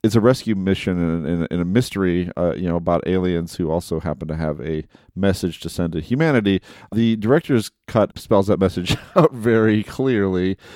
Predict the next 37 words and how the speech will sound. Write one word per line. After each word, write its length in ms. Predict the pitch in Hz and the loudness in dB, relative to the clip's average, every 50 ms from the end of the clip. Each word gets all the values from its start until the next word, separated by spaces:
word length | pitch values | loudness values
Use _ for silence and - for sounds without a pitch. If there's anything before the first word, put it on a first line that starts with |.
| - - - - | -20 -20 -16 -6
Uh, 260 | - 87 92 92 90 80 | -2 2 4 4 6 6
it 40 | 80 | 6
also 220 | 113 113 - 113 104 | 4 4 4 4 4
has 180 | 104 95 95 | 4 2 0
this 320 | 87 80 90 85 - - - | -2 -4 -4 -4 -6 -10 -14
extraordinary 840 | - 92 - - - 101 101 104 98 92 87 85 85 82 82 76 62 - _ _ _ - | -12 -12 -8 -2 0 2 2 2 0 0 -2 0 0 0 -2 -4 -6 -10 _ _ _ -6
tidal 260 | - 104 95 92 87 | 0 0 2 2 2
wave 220 | 85 85 82 80 - | 0 -2 -2 -4 -4
sequence 400 | - 87 - - 82 82 80 - | -6 -8 -8 -6 -8 -8 -8 -10
that's 160 | - - - | -18 -18 -12
gone 260 | - - 85 82 80 | -8 -4 -4 -4 -4
from 160 | 82 - 85 80 | -4 -8 -10 -10
the 80 | 76 | -10
theatrical 400 | 73 - 87 76 73 - - 82 | -8 -8 -6 -6 -6 -8 -8 -8
version. 280 | 80 78 80 - 90 90 | -8 -6 -6 -6 -4 -6
The 100 | 90 85 - - | -6 -6 -8 -10
version 520 | 90 98 104 117 120 117 117 107 95 80 - - | -4 0 2 2 2 2 0 -4 -4 -6 -8 -4
on 280 | - 92 92 90 90 - - | -2 0 0 -2 -2 -4 -6
H 200 | 95 95 - - | -8 -8 -8 -4
B 120 | - 92 | -2 0
O 80 | 90 82 - | 0 0 0
is 200 | - 101 107 101 | 0 0 0 0
the 100 | 98 87 | -2 -4
theatrical 600 | - - 85 85 78 71 71 - _ - 73 71 | -4 -4 -4 -4 -4 -4 -4 -8 _ -12 -12 -10
version, 480 | - - 92 92 87 82 - 69 71 - _ _ - - - - - - - - | -6 -2 -2 -2 -2 -2 -6 -10 -12 -14 _ _ -20 -20 -20 -20 -20 -20 -20 -6
which 180 | - 107 107 - | -2 0 4 4
I 100 | 143 139 | 4 4
don't 260 | 131 110 120 123 - | 4 4 2 2 0
prefer. 260 | - 90 82 - 90 92 | -2 -4 -2 2 2 4
I 40 | |
actually 240 | 107 110 - 110 104 | 2 2 0 -6 -12
do 200 | - - 107 117 | -6 -2 0 0
prefer 480 | 110 107 101 - - 104 98 95 95 92 | 2 0 -2 -2 2 2 4 4 4 2
the 180 | 85 - 95 | 0 0 0
longer 320 | 95 92 90 87 87 82 73 | 2 2 2 2 0 -2 -8
cut 360 | - - - 82 78 - - _ _ _ _ _ - | -6 -2 0 0 0 0 -4 _ _ _ _ _ -8
lumps 480 | - 92 90 85 82 - - - - | -4 -4 -4 -4 -4 -8 -16 -18 -20